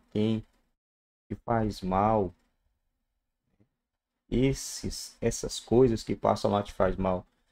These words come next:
Desinformação a todo momento. E olha, isso aí, isso aí pra mim é uma notícia excelente e maravilhosa. Maravilhosa, né?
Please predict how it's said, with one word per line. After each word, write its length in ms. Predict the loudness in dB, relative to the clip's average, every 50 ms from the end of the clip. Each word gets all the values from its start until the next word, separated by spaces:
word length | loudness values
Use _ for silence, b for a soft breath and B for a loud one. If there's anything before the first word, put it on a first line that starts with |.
| _ _ _ _ _
Desinformação 1200 | -8 -4 -4 -2 -2 -2 -2 -2 0 2 2 2 2 0 0 -2 -4 -4 -2 0 0 0 0 -4 -8 _
a 160 | -6 -6 -6 -6 -8 _ _ _
todo 300 | -2 0 2 2 2 2
momento. 600 | 0 0 0 0 -2 -2 -2 -2 -4 -6 -8 -14 -20 _ _ _ _ _ _ _ _ _ _ _ _ -4
E 100 | 0 2
olha, 280 | 2 4 2 2 -2 -6
isso 240 | -10 -10 -6 -4
aí, 220 | -4 -2 -2 -4 -2
isso 260 | -2 -4 -4 -2 -2
aí 160 | 0 0 0 -2
pra 220 | 0 -2 0 0
mim 440 | 0 0 0 -2 -2 -2 -4 -6 -10 -16 _ _ _ _ _ _ _ _ _ _ _ _ _ _ _ _ -16
é 40 | -8
uma 160 | -2 0 0
notícia 540 | 2 2 0 0 -2 -4 -8 -6 -4 -2 0
excelente 640 | 0 0 0 -2 -2 -2 0 0 0 -2 -2 -4 -4
e 40 | -2
maravilhosa. 760 | 0 0 2 2 0 0 -2 -4 -4 -4 -6 -6 -8 -12 -20 _ _ _ _ _ _ _
Maravilhosa, 880 | -6 -2 0 2 4 4 4 2 2 0 -2 -2 -4 -4 -4 -6 -8 -10 -14 _ -14
né? 260 | -10 -8 -8 -8 -10